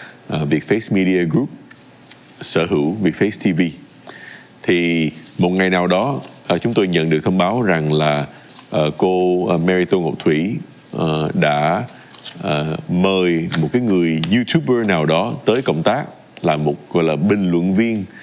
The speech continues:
à, cố vấn, à, chính trị, à, cho các chương trình, à, tin tức của Vietface.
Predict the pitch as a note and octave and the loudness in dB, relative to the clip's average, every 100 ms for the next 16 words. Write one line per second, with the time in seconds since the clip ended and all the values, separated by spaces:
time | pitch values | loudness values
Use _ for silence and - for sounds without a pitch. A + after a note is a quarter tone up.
0 | - - - - D#2+ B2+ C3 C#3 E3+ D#3 | -20 -20 -6 -2 0 0 2 0 0 0
1 | - G#2 - G2+ E2+ C#3 D#3+ F2 D2 D2 | 2 2 2 0 0 -2 2 0 0 -2
2 | - - - E2 D#2+ - G2+ F2+ E2 C#3 | -8 -10 -2 0 0 0 0 2 0 -2
3 | C#3+ - B2+ A2+ F2+ E2+ D#2 D2 - - | -2 -2 -2 0 0 0 0 -2 -6 -10
4 | - D#2 D2+ G#2 F#2 E3+ - - D#2 F2 | -2 -2 0 -2 0 -2 -2 0 0 2
5 | - - C3 C3+ | 0 2 -2 -2